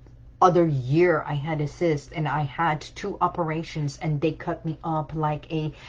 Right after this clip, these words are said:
having a C-section. And before that, other ways that my body used to break down. Hmm?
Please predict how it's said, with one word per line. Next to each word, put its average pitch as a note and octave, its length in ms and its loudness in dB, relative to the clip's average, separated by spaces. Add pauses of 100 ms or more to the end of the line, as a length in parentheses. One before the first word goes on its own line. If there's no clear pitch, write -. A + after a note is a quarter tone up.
having D#3+ 320 -2
a D3 60 -4
C-section. - 840 -10 (2000)
And E3+ 160 2
before F#3+ 400 6
that, E3+ 320 4 (500)
other G3 300 6
ways D3+ 480 -2
that C#3+ 160 0
my D3+ 160 4
body E3 420 0
used D#3+ 380 -2
to D3+ 80 0
break D#3 340 -2
down. D3+ 380 -2 (1300)
Hmm? A3 240 -4